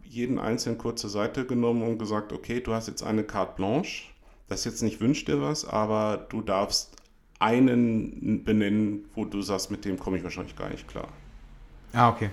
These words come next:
Speaker 2: Mhm.
Speaker 1: Und, äh, das haben, äh, zwei, drei Personen in Anspruch genommen, also einmal auf Modelseite und zweimal auf Fotografenseite.
Speaker 2: Ah, okay.
Speaker 1: Und es ging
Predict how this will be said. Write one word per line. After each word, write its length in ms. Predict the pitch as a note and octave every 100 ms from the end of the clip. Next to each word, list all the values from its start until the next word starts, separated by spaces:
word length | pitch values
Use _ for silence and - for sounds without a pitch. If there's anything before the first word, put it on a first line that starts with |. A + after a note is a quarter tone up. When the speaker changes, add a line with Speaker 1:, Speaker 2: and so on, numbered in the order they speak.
| -
Speaker 2:
Mhm. 240 | B2 E3 G3
Speaker 1:
Und, 560 | - A2 A2 G#2+ G#2+ -
äh, 320 | G2 G2 F#2+ F#2+
das 200 | G#2+ -
haben, 260 | G#2 G2+
äh, 20 | - - - - - - -
zwei, 800 | - G2+ A2 A#2+ A#2+ A#2 A#2+ -
drei 180 | A2+ C3
Personen 380 | B2+ A2 G#2 F#2+
in 40 |
Anspruch 400 | F2+ D3+ - F#3
genommen, 400 | - F#3 F#3+ A3+ A3+
also 480 | - G3+ F#2 - -
einmal 260 | - A2+ G#2
auf 140 | -
Modelseite 680 | F2 A#2 C#3 C3 B2 B2 A#2+
und 180 | G#2 G2+
zweimal 400 | - G#2 G2 F2
auf 180 | F2 -
Fotografenseite. 1000 | - D2 F2+ B2 - D3 D3 D3+ D3+ E3 E3+ - - -
Speaker 2:
Ah, 280 | - - -
okay. 160 | A#2+ G2+
Speaker 1:
Und 80 | A2+
es 160 | A2+ -
ging 420 | B2 B2 A2